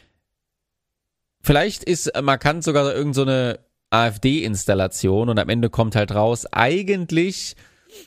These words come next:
äh, ist das ein Rechter und der macht das nur, um diese ganzen Linken zu dementieren und, ähm, dann müsste man ihm gratulieren, weil das macht er halt wirklich, wirklich gut.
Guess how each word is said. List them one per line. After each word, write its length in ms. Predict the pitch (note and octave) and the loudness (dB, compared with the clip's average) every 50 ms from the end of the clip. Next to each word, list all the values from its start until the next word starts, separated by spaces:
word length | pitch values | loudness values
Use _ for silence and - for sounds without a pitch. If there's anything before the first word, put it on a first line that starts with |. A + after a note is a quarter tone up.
| _ _ | _ _
äh, 120 | - C3+ | 0 2
ist 160 | C#3+ C#3+ - D3+ | 2 2 2 0
das 140 | C#3 A#2 | 0 2
ein 60 | B2 A#2 | 2 0
Rechter 340 | A2+ C3 D3 C#3+ - C#3+ | 0 0 0 0 -2 -2
und 60 | C3+ A#2 | 0 0
der 80 | A#2+ | 0
macht 200 | A#2+ B2+ - - | 0 -2 -2 0
das 160 | C3 A#2 - | -2 -2 0
nur, 80 | - A#2+ | 0 0
um 60 | A#2+ | 0
diese 180 | A#2 A2+ A2 A2 | 2 0 0 0
ganzen 320 | A2 A2+ A2+ - - A2 | 0 0 -2 -2 -2 0
Linken 280 | A2+ B2+ D3+ - A#2 A2 | 0 0 -2 -4 -6 -4
zu 120 | - A2+ | -2 0
dementieren 760 | G2 G#2+ G#2 G2+ G2+ G2 - - - G#2 G#2+ A2 A#2 B2 B2 | 0 2 2 0 -2 -2 -4 -2 0 0 2 2 0 -2 -4
und, 420 | - - F#2 G2+ G#2 G#2 G2 - - | -4 -2 -2 -2 -2 -2 -4 -6 -6
ähm, 480 | - - G2+ G2+ G2+ G2+ G2 G2 F#2+ - - - - - - - - - - | -2 0 0 0 0 -2 -2 -4 -4 -6 -10 -14 -14 -12 -10 -10 -8 -8 -6
dann 200 | - G2+ G#2 A2+ | -2 0 2 2
müsste 220 | B2 C3 - - B2+ | 2 0 0 0 0
man 140 | B2+ B2+ B2 | 0 0 0
ihm 340 | B2 B2 B2+ B2 B2 A#2 | 0 -2 0 -2 -2 0
gratulieren, 580 | A2+ A#2+ B2 A#2 - A#2+ A#2 A#2+ C#3+ D#3+ E3 D3+ | 2 0 0 2 0 0 0 0 0 -2 0 0
weil 100 | C3 A#2 | 0 0
das 160 | B2+ B2+ B2+ | 0 -2 -2
macht 300 | C3 B2+ B2+ - - - | 0 -2 -2 -2 0 -2
er 100 | B2 A#2 | 0 2
halt 240 | A#2 A#2 A2 G#2+ G#2 | 2 0 -2 -2 0
wirklich, 500 | A2+ B2 C3 C#3+ - - C3 A#2+ G#2+ A2+ | 2 2 2 0 -2 -2 -4 -2 0 0
wirklich 460 | A2 A#2+ B2 A#2 - A#2 A2+ G#2 G#2+ | 2 2 0 0 0 0 0 2 2
gut. 400 | A#2 C3 D#3 F3+ A3+ A3+ - - | 2 2 2 2 -2 -4 -8 -14